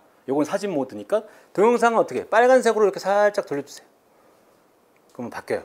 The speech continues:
동영상 모드로. 뭐 별 큰 변화는 없죠. 그렇죠? 자, 이게 동영상 모드예요. 그럼 동영상은, 레코딩은 어떻게 하느냐? 이 상태에서 스타트 스탑 버튼을 누르면 레코딩 버튼이 됩니다. 눌러볼게요. 자, 그래서 어떻게 돼요? 화면에 이렇게 빨간색 버튼이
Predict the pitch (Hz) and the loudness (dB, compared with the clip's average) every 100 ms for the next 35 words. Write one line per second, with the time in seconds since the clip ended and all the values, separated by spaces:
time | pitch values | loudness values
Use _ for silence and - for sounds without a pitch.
0 | - - 101 92 85 - - - _ _ | -10 -10 -10 -12 -16 -20 -20 -20 _ _
1 | 185 175 170 165 - 214 147 139 127 - | -4 -2 -2 -6 -8 -8 -4 -4 -4 -8
2 | - - _ _ _ _ _ _ _ _ | -14 -20 _ _ _ _ _ _ _ _
3 | _ - - - _ _ _ - 82 - | _ -20 -16 -16 _ _ _ -20 -20 -20
4 | _ _ 165 165 147 143 117 101 98 175 | _ _ -8 -4 -4 -4 -4 -6 -8 -8
5 | - - _ _ 233 185 233 226 233 247 | -12 -20 _ _ -4 0 0 2 2 2
6 | 247 247 - _ _ 185 185 240 254 185 | 2 -2 -14 _ _ 0 2 2 4 4
7 | - 185 165 101 - _ _ _ _ _ | 4 2 0 -4 -8 _ _ _ _ _
8 | 180 202 202 190 131 127 208 - 247 247 | -4 -2 -2 -2 -2 -2 -2 -2 -2 -4
9 | - - 175 170 156 107 117 180 - 131 | -6 -4 -4 -6 -8 -8 -8 -8 -8 -10
10 | 113 117 85 87 _ 180 202 - 98 - | -12 -16 -20 -20 _ -4 -4 -4 -12 -20
11 | _ _ _ _ _ _ _ _ _ _ | _ _ _ _ _ _ _ _ _ _
12 | 170 165 139 117 160 175 165 151 160 254 | -4 -2 -4 -4 -6 -6 -6 -6 -6 -8
13 | - _ _ _ _ 104 95 95 95 143 | -14 _ _ _ _ -14 -10 -10 -10 -10
14 | - 202 214 214 165 - - 117 - 104 | -4 -2 -2 -6 -8 -10 -12 -14 -14 -16
15 | 127 | -16